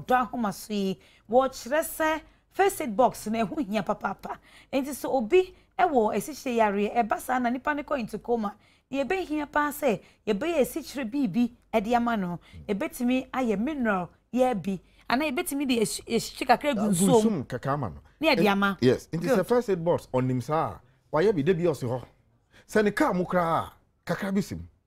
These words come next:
Speaker 1: Oh, nti ebɛtumi a dilute sugar no.
Speaker 2: Sugar, kɛkɛ.
Speaker 1: Na ɛwɔ container no mu
Speaker 2: Ɛwɔ
Speaker 1: si hɔ.
Speaker 2: container mu si hɔ.
Speaker 1: Ɛnyɛ hwee.
Speaker 2: No, no, won't dilute.
Speaker 1: Okay.
Speaker 2: Raw sugar,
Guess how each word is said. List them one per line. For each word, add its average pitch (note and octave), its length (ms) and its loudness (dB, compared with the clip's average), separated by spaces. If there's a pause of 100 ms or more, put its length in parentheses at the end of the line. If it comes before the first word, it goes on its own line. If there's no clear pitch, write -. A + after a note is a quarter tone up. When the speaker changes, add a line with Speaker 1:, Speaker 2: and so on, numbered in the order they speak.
(460)
Speaker 1:
Oh, B3 120 8
nti D4+ 180 -2
ebɛtumi E4 340 0
a - 20 -2
dilute A#3 580 2
sugar A3 280 2
no. F#3 60 -2
Speaker 2:
Sugar, A3+ 360 0 (120)
kɛkɛ. G3+ 260 0
Speaker 1:
Na F4 180 4
ɛwɔ A#3+ 280 6
container A#3 440 0
no A#3+ 100 6
mu C#4 40 6
Speaker 2:
Ɛwɔ B3+ 80 6
Speaker 1:
si B3+ 100 4
hɔ. - 20 6
Speaker 2:
container A#3 360 2
mu A2 120 -6 (160)
si - 160 -8
hɔ. G2+ 40 2
Speaker 1:
Ɛnyɛ D4 260 4
hwee. - 180 0
Speaker 2:
No, A#3+ 100 10
no, G3 100 6 (120)
won't A#3+ 160 0
dilute. A2+ 420 0 (420)
Speaker 1:
Okay. G#3+ 240 -2
Speaker 2:
Raw F3 200 6
sugar, A#2 360 -6